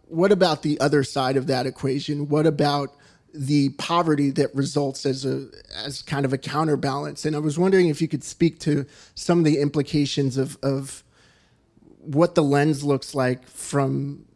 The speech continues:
that side of the coin, and where that kind of creativity by f-, necessity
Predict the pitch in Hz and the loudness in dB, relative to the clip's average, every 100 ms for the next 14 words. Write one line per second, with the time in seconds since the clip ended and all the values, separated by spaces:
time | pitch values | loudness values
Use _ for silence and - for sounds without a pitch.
0 | _ 147 135 151 156 - 151 135 135 131 | _ -6 0 0 -2 -4 -2 0 -2 -2
1 | 139 - 139 135 139 143 139 - _ _ | -4 -2 -2 -2 -2 -4 -10 -14 _ _
2 | - 139 139 131 156 139 139 156 165 160 | -4 0 2 0 -4 -2 4 4 6 4
3 | 151 - - 143 143 147 - 156 147 135 | 2 -4 -8 0 2 0 -2 -2 0 0
4 | 135 135 - _ _ _ _ - - 175 | -2 -8 -20 _ _ _ _ -16 -2 2
5 | 165 156 147 - 160 151 147 139 123 135 | 2 2 -2 -2 0 2 2 0 0 -2
6 | 135 - - _ _ _ _ _ _ _ | -2 -6 -10 _ _ _ _ _ _ _
7 | 147 135 127 - 147 143 151 143 143 143 | -2 -2 -2 0 -2 -2 -4 -2 -2 -4
8 | 143 | -10